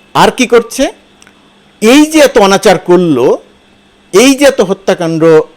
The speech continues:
সংগঠিত করলো, এই অনাচার এবং হত্যাকাণ্ডের বিষয়ে কেউ যাতে কোনো কথা বলতে না পারে,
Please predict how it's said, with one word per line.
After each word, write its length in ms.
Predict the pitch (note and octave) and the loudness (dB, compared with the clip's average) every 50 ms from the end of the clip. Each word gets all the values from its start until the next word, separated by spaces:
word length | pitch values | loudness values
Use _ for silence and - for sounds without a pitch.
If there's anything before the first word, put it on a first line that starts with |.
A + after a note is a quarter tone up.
| _ _ _ _ _ _ _ _ | _ _ _ _ _ _ _ _
সংগঠিত 560 | - - F#3 E3 E3 D#3 E3+ F3+ G3 F#3+ G3 F#3 | -8 -6 -4 -4 -2 -4 -4 -4 -4 -6 -6 -8
করলো, 500 | - - B2 A#2+ A2+ G#2+ A#2+ D3+ F#3 - - | -8 -8 -8 -8 -6 -6 -6 -6 -6 -6 -4
এই 200 | D3+ D#3 E3+ E3 - | -4 -4 -4 -4 -6
অনাচার 420 | D#3 D#3+ E3+ F3 - G#3 G#3+ G#3+ | -8 -8 -8 -6 -6 -4 -4 -4
এবং 240 | G#3 F#3 G3 F#3+ E3+ | -4 -6 -6 -8 -10
হত্যাকাণ্ডের 840 | C3 D3+ - _ - F3+ E3+ - F3+ F3+ E3+ D#3+ E3 E3+ E3 E3 D3+ D3 - _ _ _ _ _ _ _ _ _ _ _ _ _ _ _ _ _ _ _ _ _ - | -10 -14 -14 _ -6 -6 -6 -6 -8 -10 -8 -6 -4 -2 -2 -2 -4 -6 -12 _ _ _ _ _ _ _ _ _ _ _ _ _ _ _ _ _ _ _ _ _ -8
বিষয়ে 480 | G#2+ D#3 D3 - G3+ F#3+ E3+ D3 E3 - - - | -6 -4 -2 0 2 2 4 2 2 0 -2 -2
কেউ 200 | F3+ F#3 G3 G3+ | 0 2 2 2
যাতে 280 | F3+ G#3 G3 - G#3 F#3+ | 2 -2 -2 -2 -4 -4
কোনো 220 | G3+ F#3+ F#3+ F#3 | -4 -4 -4 -4
কথা 280 | - E3 D3 - F3+ E3+ | -4 -4 -4 -2 -2 -2
বলতে 340 | F3+ F3 E3 - F3+ E3 | -2 -4 -4 -4 -4 -4
না 220 | C3+ A#2 C3 D3+ F3 | -4 -2 -4 -4 -2
পারে, 380 | - G3 D3 G#2+ A2 C#3+ A3 | 0 0 -2 0 -2 -4 -6